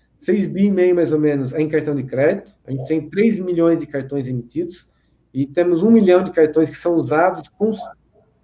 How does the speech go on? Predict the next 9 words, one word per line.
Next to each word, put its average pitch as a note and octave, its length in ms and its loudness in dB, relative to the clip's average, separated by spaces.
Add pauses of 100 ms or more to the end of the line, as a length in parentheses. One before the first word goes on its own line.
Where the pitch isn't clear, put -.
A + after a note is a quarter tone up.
(200)
todo G3+ 240 2
mês F3 320 2
pelos, C#3 340 -4
pelos, C3+ 500 -6 (280)
pelas, C#3 240 -6 (180)
pelos C3 400 -4 (140)
clientes C#3 320 -4
da C3 100 -4
Porto, E3 460 -2